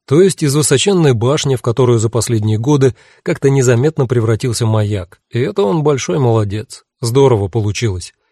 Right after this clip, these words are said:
Теперь даже не верится, что поначалу было не так. Тони Куртейн выходит из дома в тонкой осенней куртке, даже без шарфа, как бы ненадолго, проветриться, но не поворачивает к бару "Злой злодей",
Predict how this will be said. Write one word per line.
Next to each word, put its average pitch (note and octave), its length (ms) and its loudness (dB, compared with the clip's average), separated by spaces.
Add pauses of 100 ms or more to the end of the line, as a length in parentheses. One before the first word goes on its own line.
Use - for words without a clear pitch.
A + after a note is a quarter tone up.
(160)
Теперь B2+ 280 0
даже B2+ 240 2
не B2 100 2
верится, A2 400 0
что - 160 -4
поначалу A#2 480 0
было G#2+ 220 -4
не A2 160 0
так. F2+ 340 -10 (560)
Тони F#3 220 2
Куртейн C#3+ 540 2
выходит A#2+ 440 0
из A2 160 0
дома D3 380 2
в - 80 -8
тонкой C3+ 400 -2
осенней A2+ 420 0
куртке, A2+ 540 -4 (260)
даже D#3+ 240 -2
без B2+ 160 -2
шарфа, A#2+ 460 -4 (340)
как A#2 180 -2
бы A2 120 0
ненадолго, C3+ 720 0 (100)
проветриться, C3+ 720 -4 (340)
но F#3 180 -2
не D#3+ 120 0
поворачивает C#3 600 0
к A2+ 40 -4
бару A#2 280 0
"Злой A2 300 0
злодей", A2 500 -2